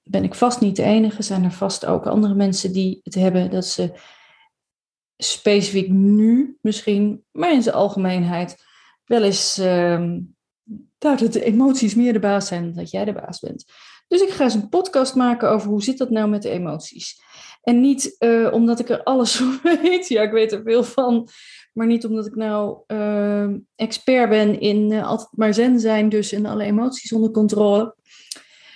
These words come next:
Maar wel omdat ik denk dat, ehm, dat het vatten wat er nou gebeurt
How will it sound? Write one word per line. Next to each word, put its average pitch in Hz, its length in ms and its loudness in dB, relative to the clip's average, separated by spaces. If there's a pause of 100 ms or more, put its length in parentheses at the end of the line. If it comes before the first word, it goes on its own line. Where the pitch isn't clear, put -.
(200)
Maar 185 180 0
wel 175 160 4
omdat 165 260 2
ik 165 120 -8
denk - 280 -2
dat, - 420 -6
ehm, - 560 -4 (480)
dat - 220 -10
het - 220 -14
vatten 311 360 0
wat 226 160 0
er 202 80 -2
nou 190 180 -2
gebeurt - 760 -2